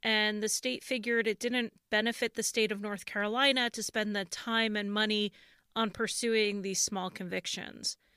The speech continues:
Adam was formally deported back to Australia in early two thousand twelve. It was initially reported that he took Zara's remains with him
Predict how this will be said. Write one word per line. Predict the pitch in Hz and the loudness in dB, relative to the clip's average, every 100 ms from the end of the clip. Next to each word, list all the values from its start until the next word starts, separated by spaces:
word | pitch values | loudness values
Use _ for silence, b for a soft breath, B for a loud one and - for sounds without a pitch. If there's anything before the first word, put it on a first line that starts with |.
| b b b - | b b b 0
Adam | 208 233 226 | 2 2 2
was | 220 208 | 2 0
formally | - - 240 240 233 | -2 0 2 2 0
deported | 208 208 - 214 202 175 | 0 -4 -2 -2 -2 0
back | 196 196 | -2 -2
to | - 220 | -2 -4
Australia | 202 - 202 196 208 | -2 -2 0 2 2
in | 214 202 - | 0 -2 -4
early | 214 208 220 | -4 0 0
two | - 220 | 0 -6
thousand | 208 196 190 175 | -4 -4 -4 -8
twelve. | - 233 214 208 220 - b b b b | -4 0 2 2 -2 -6 b b b b
It | 240 | -2
was | 262 | 0
initially | 262 254 330 392 392 | 2 2 2 0 0
reported | 359 - 269 247 226 | -2 0 4 4 2
that | 214 | -2
he | 214 | -4
took | - 233 | -2 -4
Zara's | 214 214 202 208 - | 0 -2 0 -2 -4
remains | 196 202 196 185 202 | -4 -2 -4 -4 -4
with | 202 - | -4 -2
him | 247 254 | 0 0